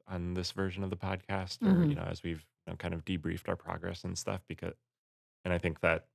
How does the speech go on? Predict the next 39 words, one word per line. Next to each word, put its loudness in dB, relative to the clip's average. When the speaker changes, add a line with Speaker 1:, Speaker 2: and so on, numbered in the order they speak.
Speaker 1:
because 6
of 2
the -2
kind 0
of -6
leaders 6
that 4
we 2
are, 6
that 0
we -6
don't 4
wanna 4
be 4
the 6
ones 2
to -2
just, 2
because 4
of 2
our 6
rank, -2
drop 0
the 10
Speaker 2:
Mm-hmm. 12
Speaker 1:
foot. 6
Um, -4
I 2
think -4
that -4
that's -2
been -8
one -4
of -4
the -4
most -4
valuable -4
tools -6
for 0